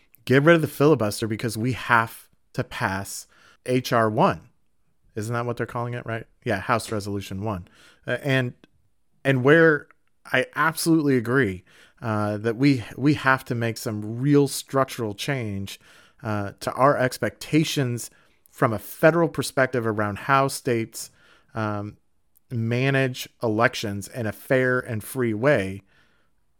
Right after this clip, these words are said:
I, I still have real hesitation about, um, is this the time,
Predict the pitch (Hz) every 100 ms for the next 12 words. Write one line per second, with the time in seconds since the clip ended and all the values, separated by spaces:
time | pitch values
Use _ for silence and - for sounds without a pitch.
0 | _ _ - - 147 165 147 120 - _
1 | _ - 107 - 151 143 135 131 127 _
2 | _ _ _ _ _ _ _ 123 110 117
3 | 131 120 113 113 120 110 110 104 104 104
4 | 104 - _ _ _ - 110 107 107 -
5 | 131 131 127 120 - 110 - 139 123 98
6 | 95